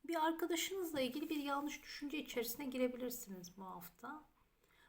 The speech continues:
Özellikle onun, e, maddi konularıyla ilgili, maddi meseleleriyle ilgili, ile ilgili, parayla ilgili bir durumu var, bir sıkıntısı var.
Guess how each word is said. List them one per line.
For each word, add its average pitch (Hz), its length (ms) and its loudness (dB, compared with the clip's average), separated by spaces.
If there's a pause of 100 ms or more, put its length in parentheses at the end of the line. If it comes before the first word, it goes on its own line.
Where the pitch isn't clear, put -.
(140)
Özellikle 294 400 2
onun, 285 400 -2
e, 247 260 0
maddi 247 440 2
konularıyla 240 640 2
ilgili, 185 220 0
maddi 208 460 2
meseleleriyle 220 720 6
ilgili, 175 500 0
ile 185 100 -2
ilgili, 175 280 -4
parayla 220 400 6
ilgili 196 300 0
bir 226 160 2
durumu 196 380 2
var, 196 220 -4
bir - 60 -6
sıkıntısı - 600 -2
var. 208 220 2